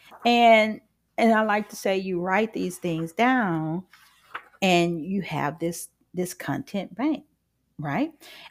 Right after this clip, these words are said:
And so the content needs to basically resonate with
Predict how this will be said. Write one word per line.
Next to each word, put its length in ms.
And 160
so 560
the 120
content 640
needs 360
to 360
basically 600
resonate 640
with 460